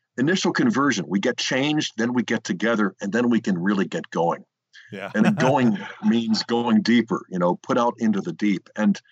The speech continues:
Speaker 1: I do believe that for some, this means, uh, studying scripture, doctrine, catechesis. For others, it means spiritual warfare, of which you're sort of a, a local expert, Dave. And, uh,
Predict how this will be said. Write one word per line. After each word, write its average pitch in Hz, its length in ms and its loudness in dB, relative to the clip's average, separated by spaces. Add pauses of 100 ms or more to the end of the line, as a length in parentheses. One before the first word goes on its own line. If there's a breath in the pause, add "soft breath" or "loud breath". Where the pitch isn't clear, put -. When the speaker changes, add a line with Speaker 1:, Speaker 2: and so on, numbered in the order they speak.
(380 soft breath)
Speaker 1:
I 117 80 -2
do 180 200 0
believe 147 360 2
that 110 160 0
for - 140 -6
some, 165 380 2
this 107 240 0
means, 90 480 0
uh, 76 240 -2
studying 104 400 0
scripture, 165 560 -2 (320)
doctrine, 131 480 -2
catechesis. 117 760 -2
For 110 140 2
others, 120 300 2
it 110 120 0
means 110 400 4 (340 loud breath)
spiritual 113 480 -2
warfare, 127 580 0 (100)
of 82 80 -10
which 98 240 -2
you're 107 320 2
sort 113 240 -2
of 101 80 0
a, - 100 -2 (480)
a - 40 -6
local 107 440 0
expert, - 560 -6 (140)
Dave. 113 340 0 (100)
And, 104 240 0
uh, 98 220 0